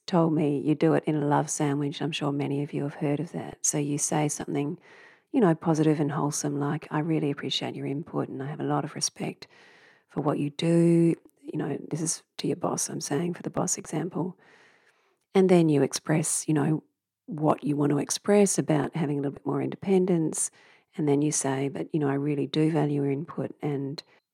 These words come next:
I really enjoy working with you and respect what you do." So you're saying what you need to say in a manner that's kind, that's compassionate, that's understanding that this boss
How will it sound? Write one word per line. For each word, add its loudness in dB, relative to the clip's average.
I 2
really -2
enjoy 4
working 0
with -6
you -4
and -4
respect -8
what -8
you -4
do." -2
So 4
you're 8
saying 4
what -2
you 4
need 6
to -2
say 2
in 4
a 2
manner 2
that's -2
kind, 0
that's -8
compassionate, 0
that's -4
understanding 2
that -2
this -2
boss 4